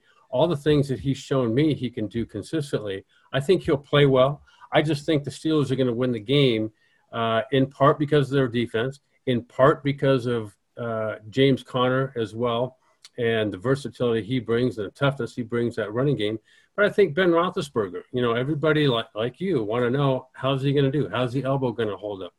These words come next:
Well, it's gonna hold up like it always has. Uh, it's repaired. If there was any problem or complaint about it, we'd have heard about it by now. And I think he's gonna be just fine. He's been durable his whole career. He, you know,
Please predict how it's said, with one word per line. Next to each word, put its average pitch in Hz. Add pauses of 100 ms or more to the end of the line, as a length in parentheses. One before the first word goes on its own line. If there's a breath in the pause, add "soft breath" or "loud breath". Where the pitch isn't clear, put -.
(260)
Well, -
it's 208
gonna 208
hold 185
up 185
like 170
it 156
always 196
has. 90
Uh, 107
it's -
repaired. 147 (340)
If -
there 127
was 117
any 156 (120)
problem 143
or 107
complaint 160
about 98
it, 123
we'd 113
have 98
heard 156
about 101
it 92
by 95
now. 92 (460)
And 117 (260)
I 120
think 139
he's 147
gonna 147
be 135
just 135
fine. 135
He's 98
been 104
durable 123
his 98
whole 113
career. 104 (480)
He, 113 (260)
you 135
know, 101